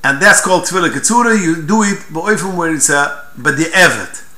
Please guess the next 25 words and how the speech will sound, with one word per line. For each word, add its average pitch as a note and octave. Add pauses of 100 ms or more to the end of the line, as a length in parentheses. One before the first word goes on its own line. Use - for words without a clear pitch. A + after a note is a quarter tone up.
(360)
In A2+
such F3+
a F3+
case, F#3+
which D3+
this D3+
person E3+
asks, - (220)
it's C3+
a D3
lockdown D#3+
and B2
he A#2+
ca-, E3+ (140)
cannot F3
have E3
people F3
to C3
come D#3+
for C#3+
a C#3
long D#3
time D#3
in -
shul, F#3+